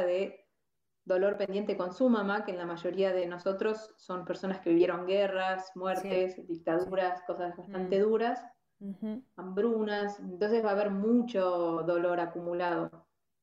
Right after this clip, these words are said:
Speaker 2: Mm.
Speaker 1: Y, y va a haber mucha, muchas personas que no estaban disponibles por ahí para conectar desde otro lugar menos doloroso.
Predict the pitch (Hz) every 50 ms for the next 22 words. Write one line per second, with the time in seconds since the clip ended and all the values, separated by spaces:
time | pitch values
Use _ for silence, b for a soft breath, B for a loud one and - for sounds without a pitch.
0 | _ _ 220 214 202 208 240 _ _ _ _ _ _ _ _ _ - 196 196 190
1 | 185 180 185 - - 185 175 175 175 175 - 190 196 196 196 190 190 185 185 -
2 | - - - - - 202 202 208 208 - 226 202 - - - 202 202 208 208 208
3 | 202 - 185 175 - 196 190 190 185 - - 185 185 175 165 - 190 185 185 180
4 | 180 180 - - 190 185 190 185 185 180 175 170 170 - - 185 175 175 170 175
5 | 180 175 170 170 - 180 180 170 175 - 196 190 - - - - _ _ _ _
6 | _ _ _ _ - 190 185 185 185 190 185 - 190 180 175 175 175 185 180 180
7 | 175 - - _ _ - - 185 185 185 180 180 180 175 180 180 180 175 170 -
8 | - - - -